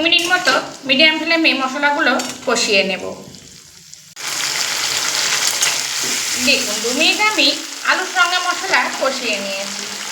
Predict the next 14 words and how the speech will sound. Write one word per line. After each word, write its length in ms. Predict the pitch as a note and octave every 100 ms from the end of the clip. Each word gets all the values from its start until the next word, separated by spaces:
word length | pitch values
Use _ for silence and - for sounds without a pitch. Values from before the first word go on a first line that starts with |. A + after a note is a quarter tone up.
| - -
এবার 140 | F4 G#4 G#4
এখানে 240 | G#4 G4+ G4
আমি 100 | F#4+ D4+
দিয়ে 140 | D#4 E4+
দেব 160 | F4+ B3+ B3+ - - - - - - - - - - - - - - - - - - - - C#4+
লাল 140 | C#4 A#3
লঙ্কার 300 | G#3+ G3 G3+ F#3+
গুঁড়ো। 220 | F#3 F#3 F3+ - - - - - - -
দেখুন, 280 | A3 - - - - -
এখানে 200 | F4+ F#4+ F#4
আমি 100 | F#4 F4+
আমার 160 | F#4 -
প্রয়োজন 320 | D4 D4 F4 F4
মতো 200 | F4+ C#4